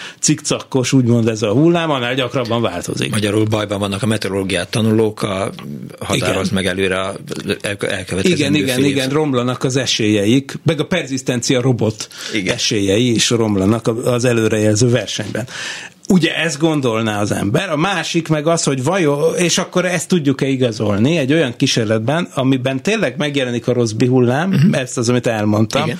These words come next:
Speaker 1: fű-, hűtött, fűtött forgatod egy vizes bödön, egy-, elmondani, amúgy, elmondva amúgy egyszerű, megcsinálni annyira nem, de,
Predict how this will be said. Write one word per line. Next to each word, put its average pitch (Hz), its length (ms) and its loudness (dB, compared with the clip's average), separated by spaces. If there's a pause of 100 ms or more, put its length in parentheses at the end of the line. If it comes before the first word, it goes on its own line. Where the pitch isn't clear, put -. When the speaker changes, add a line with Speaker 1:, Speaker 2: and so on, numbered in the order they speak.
(180)
Speaker 1:
fű-, 160 340 4
hűtött, 143 340 2
fűtött 127 340 2
forgatod 156 640 2
egy 117 120 0
vizes 117 320 0
bödön, 123 420 2 (920)
egy-, 131 380 -6
elmondani, 135 680 2
amúgy, 135 320 4
elmondva 135 480 2
amúgy 135 220 2
egyszerű, 131 400 2
megcsinálni 120 520 2
annyira 120 280 4
nem, 135 300 2 (360)
de, 123 720 2